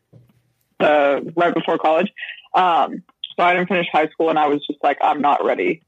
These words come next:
to go." So I took, like, a year, basically, to finish high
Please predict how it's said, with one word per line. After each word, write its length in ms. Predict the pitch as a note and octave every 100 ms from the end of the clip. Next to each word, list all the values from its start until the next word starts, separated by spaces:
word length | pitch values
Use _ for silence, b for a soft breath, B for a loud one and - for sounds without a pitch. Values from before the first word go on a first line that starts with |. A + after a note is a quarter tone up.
| _ -
to 60 |
go." 420 | - B2+ G#2+ E3+ F3+ -
So 140 | D#3+ -
I 180 | E3 E3 -
took, 240 | E3+ -
like, 320 | E3 D#3 C#3+ - - _ _ _ _
a 120 | E3+
year, 560 | E3+ F3 F3 D3+ D3 D#3 _
basically, 600 | D#3 D3+ - D#3 D3 C#3+
to 100 | - -
finish 200 | E3 D#3+
high 180 | - D3+